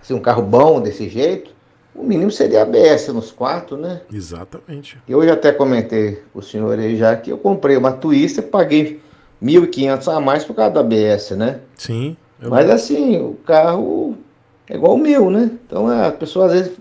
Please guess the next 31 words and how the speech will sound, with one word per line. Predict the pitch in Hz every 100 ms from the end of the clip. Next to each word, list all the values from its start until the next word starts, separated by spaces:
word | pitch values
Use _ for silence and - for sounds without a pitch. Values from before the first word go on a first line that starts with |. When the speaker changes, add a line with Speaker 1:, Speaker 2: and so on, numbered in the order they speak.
| -
Speaker 1:
vai | 143 139
muito | 135 135 135
no | 123 - - _ _ _ _ _ _ _
bonito, | 107 127 113 143 180 - 143
tudo, | - 127 147 123
nessa | 113 113
perfumaria, | - 127 120 - 131 131 127 135 - 147 - - _ _ _ -
mas | 202 208 254
não, | 277 311 311 226 110 - - _ _ _
o | -
segurança | - 185 214 170 165 170 160
mesmo, | 131 139 - - _ _ -
no | 127
A | 139
B | 143 123
S, | 117 -
nas | 131 131
quatro | - 135 135 160
rodas | 135 135 135 135
não | 156
tem, | 117 127 135
né, | 165
tio | -
Chico? | 107 - 87 _ _ _ _ _ _ -
Chico, | 185 156
boa | 123 151
noite | 139 127 123 117
aí, | 131 160 - _ _
tudo | 127 135
de |
bom. | 113 90